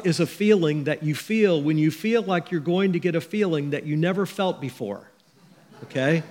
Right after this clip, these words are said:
Love is not a feeling. It's not. If you read First Corinthians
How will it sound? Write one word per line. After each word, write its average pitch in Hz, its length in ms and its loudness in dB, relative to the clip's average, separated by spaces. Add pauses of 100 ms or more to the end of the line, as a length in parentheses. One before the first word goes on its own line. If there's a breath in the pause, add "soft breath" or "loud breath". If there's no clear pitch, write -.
(1200)
Love 220 280 6
is 185 140 2
not 196 300 0
a 196 60 0
feeling. 220 640 -2 (1040)
It's 185 220 0
not. 240 420 -2
If 170 120 -4
you 196 140 2
read 254 160 2
First 233 280 -2
Corinthians 208 760 -2